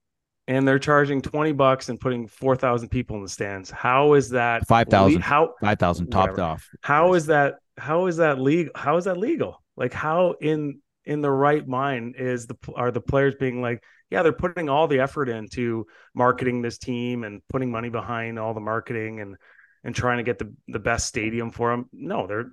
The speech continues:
Speaker 1: they're playing in a five thousand person arena, charging forty bucks a ticket. You know, I just, I, I don't understand how the players are j-, accepting this, being like, "Yeah, they're actually putting reasonable effort into this organization."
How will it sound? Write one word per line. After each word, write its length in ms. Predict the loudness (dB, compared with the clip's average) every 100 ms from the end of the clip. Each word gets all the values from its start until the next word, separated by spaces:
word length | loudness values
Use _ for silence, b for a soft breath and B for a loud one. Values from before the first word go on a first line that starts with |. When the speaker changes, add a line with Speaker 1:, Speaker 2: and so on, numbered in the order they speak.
| _
Speaker 1:
they're 100 | -2
playing 320 | 0 -2 0
in 100 | 0
a 60 | -2
five 360 | -2 -2 -2
thousand 500 | 0 2 2 -4 -8 -12 _ _ _ _ _ _ -20 _ -8
person 320 | -4 -4 -4
arena, 560 | -4 -2 0 0 0 -4
charging 400 | -2 0 0 -2
forty 400 | -10 -2 0 2
bucks 280 | 0 -2 -4
a 120 | -2
ticket. 400 | -2 -2 -6 -6 _ _ _ _ _ _ -8
You 120 | -4
know, 100 | -4 -8 _ _ _ _ -8
I 140 | -4
just, 320 | -4 -6 -8 _
I, 140 | -14 -8
I 100 | -4
don't 120 | 0
understand 380 | 0 0 -2 0
how 80 | -2
the 80 | 0
players 400 | 0 2 0 -2
are 80 |
j-, 140 | -8 -14
accepting 600 | -18 -10 -4 -2 -2 -4
this, 200 | -6 -8
being 280 | -8 -6 -4
like, 180 | -6 -2
"Yeah, 160 | 0
they're 140 | 4 4
actually 260 | 2 -4
putting 300 | -4 -2 -2
reasonable 480 | -4 -4 -4 -2 0
effort 280 | 0 -4 -6
into 360 | -8 -8 -8 -6
this 180 | -6
organization." 600 | -6 -6 -8 -8 -10 -12